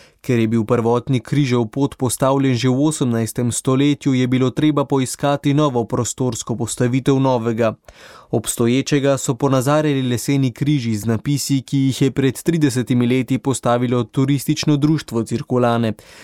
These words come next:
Danes pa v zahvalo akademski kiparki Katji Majer stoji križev pot, ki ponazarja nežno oblikovano silhueto matere, ki v naročju drži otroka. Oblika spominja tudi na ribo, simbol Kristusa.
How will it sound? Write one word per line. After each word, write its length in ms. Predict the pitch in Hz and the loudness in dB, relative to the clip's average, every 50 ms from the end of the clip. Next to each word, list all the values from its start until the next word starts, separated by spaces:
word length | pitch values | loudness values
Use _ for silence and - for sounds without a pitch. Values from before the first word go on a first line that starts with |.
| - - - - _ - | -20 -20 -20 -18 _ -2
Danes 420 | 127 117 110 104 101 104 110 107 | 0 2 4 4 4 2 0 -2
pa 100 | - - | -2 0
v 80 | 120 120 | 0 0
zahvalo 560 | 117 120 - - 135 131 135 135 131 127 123 | 0 -2 -2 0 0 2 2 2 2 0 0
akademski 600 | 120 117 - 135 123 127 135 143 139 - - 147 | 0 -2 -4 -4 -2 0 0 0 -2 -2 -4 -6
kiparki 600 | - - 139 - 135 135 139 143 147 - - 151 | -2 -2 -2 0 0 0 0 0 0 -2 -2 -2
Katji 400 | 143 - 123 113 113 - - 123 | -2 -2 -2 -4 -4 -2 -2 0
Majer 480 | 120 120 117 123 131 135 135 135 131 120 | 2 2 2 2 2 2 0 0 -2 -4
stoji 400 | - - - 143 139 151 165 156 | -6 -4 0 2 2 2 2 0
križev 400 | - - 156 170 147 135 131 127 | 0 0 0 0 2 2 0 0
pot, 340 | 113 - 151 151 151 - - - | 0 0 0 0 0 0 -4 -8
ki 140 | - - 110 | -6 -6 -4
ponazarja 640 | - 123 123 117 117 107 113 110 107 107 113 110 | -2 0 0 0 0 2 2 0 2 2 0 0
nežno 480 | 113 117 127 139 139 120 127 135 131 131 | 0 0 0 0 0 0 0 0 0 0
oblikovano 680 | 123 127 127 127 - 143 131 131 131 135 131 131 127 | -2 -2 -4 -4 -2 -2 0 0 0 0 0 -2 -2
silhueto 680 | 123 - 147 135 120 - - 135 131 131 123 - - 113 | -2 -2 -2 -2 -2 -2 -2 -2 0 0 -2 -2 -2 0
matere, 520 | 113 117 123 131 - - 135 131 131 127 | 0 0 0 0 -2 -2 -2 -2 -2 -2
ki 180 | 123 - - 147 | -4 -2 0 2
v 80 | 143 139 | 2 2
naročju 440 | 139 135 143 156 156 151 - 139 | 2 2 2 0 0 0 -2 -2
drži 340 | 127 135 139 120 113 117 120 | -2 -2 -2 -2 0 0 0
otroka. 600 | 120 120 110 - 123 123 117 - - 120 113 107 - _ - - - - - - - - - - - | 0 0 0 0 0 0 0 -2 -4 -6 -6 -6 -8 _ -20 -20 -20 -20 -20 -20 -20 -20 -20 -10 -6
Oblika 460 | - 123 117 113 110 110 107 - 117 117 | -2 0 2 2 2 2 2 0 0 -2
spominja 500 | - - 135 127 135 143 143 139 131 123 | 0 0 2 2 4 4 4 2 0 0
tudi 220 | - 151 147 147 | 0 0 0 2
na 160 | 139 135 127 | 0 0 0
ribo, 380 | 131 143 151 143 120 110 101 101 - | 0 0 0 0 -2 -4 -6 -6 -12
simbol 520 | - - - 151 147 139 147 160 156 131 | -8 -2 0 0 2 2 2 2 2 0
Kristusa. 640 | 107 - 139 135 135 120 - - 113 - - 123 113 | -2 -2 -4 -4 -4 -4 -6 -8 -6 -4 -2 -2 -2